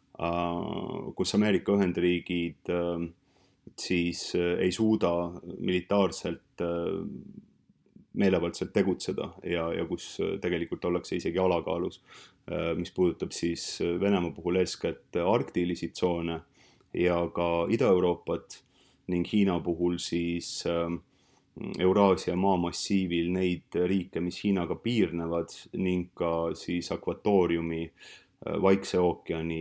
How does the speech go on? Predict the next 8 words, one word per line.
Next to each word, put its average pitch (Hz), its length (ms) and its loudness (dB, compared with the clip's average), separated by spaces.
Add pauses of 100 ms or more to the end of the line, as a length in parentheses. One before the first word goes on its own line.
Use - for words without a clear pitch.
(140)
äh, 82 240 -2 (220)
suunal, 87 500 0 (640)
äh, - 320 -10
siis - 440 -6
mida 82 280 0 (400)
nimetatakse 90 560 -2
erinevateks, 82 760 -4
äh, 82 160 -4